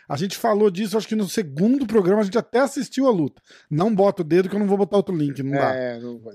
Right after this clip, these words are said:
Speaker 2: essa
Speaker 1: dá
Speaker 2: aí
Speaker 1: um.
Speaker 2: já, já abusou já também.
Speaker 1: <laughs> Mas procura lá, Murdoch.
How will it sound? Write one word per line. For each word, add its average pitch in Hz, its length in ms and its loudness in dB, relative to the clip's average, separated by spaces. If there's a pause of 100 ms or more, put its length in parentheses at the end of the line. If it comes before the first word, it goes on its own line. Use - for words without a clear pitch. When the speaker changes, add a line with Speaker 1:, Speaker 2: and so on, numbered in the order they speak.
Speaker 2:
essa 123 160 0
Speaker 1:
dá 170 40 2
Speaker 2:
aí - 80 2
Speaker 1:
um. 151 40 2
Speaker 2:
já, 143 340 4
já 139 140 4
abusou 139 540 2
já 120 260 -6
também. 120 440 -10
Speaker 1:
<laughs> - 1700 -14
Mas 147 140 -6
procura 190 480 2
lá, 165 180 4
Murdoch. 143 640 -4